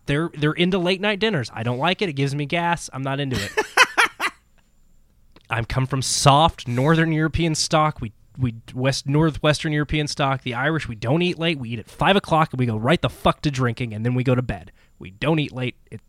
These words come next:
Speaker 1: it's bad on the digestion. But anyway, they got, <laughs> that was a weird digression. They, so they get, they get to dinner, uh, the house, like, probably nine, ten o'clock, um, 'cause all this, the help is ready to go home for the night. They, they did not wanna be there in the first place.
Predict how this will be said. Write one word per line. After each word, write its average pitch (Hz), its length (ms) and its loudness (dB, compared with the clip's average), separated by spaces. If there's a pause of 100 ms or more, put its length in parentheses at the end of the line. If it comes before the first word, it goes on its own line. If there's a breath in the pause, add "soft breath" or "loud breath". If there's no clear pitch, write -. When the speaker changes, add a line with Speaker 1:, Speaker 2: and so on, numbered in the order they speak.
(140)
Speaker 1:
it's 113 120 -18
bad 117 260 -4
on 120 100 -4
the 117 60 -6
digestion. 113 560 -8 (1000 loud breath)
But 175 160 4
anyway, 135 240 6
they 123 120 4
got, - 220 0
<laughs> - 80 -8
that 127 140 -4
was 104 140 -6
a 101 40 -6
weird 98 240 -4
digression. 110 420 0
They, 127 100 2
so 165 160 -2
they 165 80 4
get, 220 260 2
they 151 140 2
get 190 200 0
to 190 260 0
dinner, 139 500 0 (180)
uh, 123 200 -14
the 151 140 -6
house, 127 340 -4
like, 175 120 -16
probably 240 260 -6
nine, 123 360 -4
ten 123 140 -8
o'clock, 101 340 -12 (540 loud breath)
um, 90 320 -6
'cause 113 260 -4
all 165 240 -10
this, 170 220 -4
the 123 180 -8
help 180 260 -2
is 131 140 0
ready 110 180 -2
to 101 80 -12
go 90 140 -8
home 123 260 -2
for - 140 -12
the 85 100 -16
night. 60 220 -18 (100)
They, 127 200 -8 (120)
they 131 220 -4
did 135 180 -2
not 139 160 0
wanna 131 140 -4
be 117 160 -2
there 110 140 -2
in 90 60 -10
the 92 60 -10
first - 280 -8
place. 92 300 -10